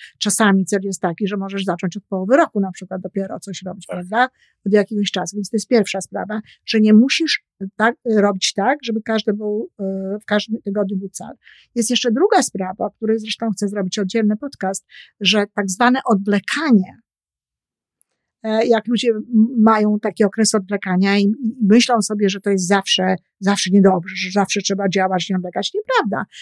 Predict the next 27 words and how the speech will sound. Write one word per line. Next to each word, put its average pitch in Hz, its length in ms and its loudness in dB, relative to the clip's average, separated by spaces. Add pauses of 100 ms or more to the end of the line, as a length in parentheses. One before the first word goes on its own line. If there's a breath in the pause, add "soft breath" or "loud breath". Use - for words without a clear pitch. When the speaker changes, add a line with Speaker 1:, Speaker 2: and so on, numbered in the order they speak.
(140)
Speaker 1:
bo 240 100 4
w 202 40 0
różnego 294 360 0
rodzaju 254 320 2
twórczych 330 480 -2
właśnie 202 360 -2
rzeczach 185 400 -6 (100)
Speaker 2:
Właśnie. - 400 -12 (140)
Speaker 1:
to 226 300 6
jest, 262 440 2
ten 233 160 6 (120)
okres 269 400 0
odwlekania 240 420 -2
jest 233 180 -2
bardzo 269 340 -2
potrzebny, - 580 -8 (360 loud breath)
dlatego 226 360 2
że 220 100 -4
tam 233 200 2
się 208 200 0
dzieje, 220 560 0 (320)
że 202 140 -8
tam 240 180 2
się 233 120 -2
tworzy. 196 540 -4 (100)
Speaker 2:
Kisi, 98 400 0 (180)
rośnie. 101 460 0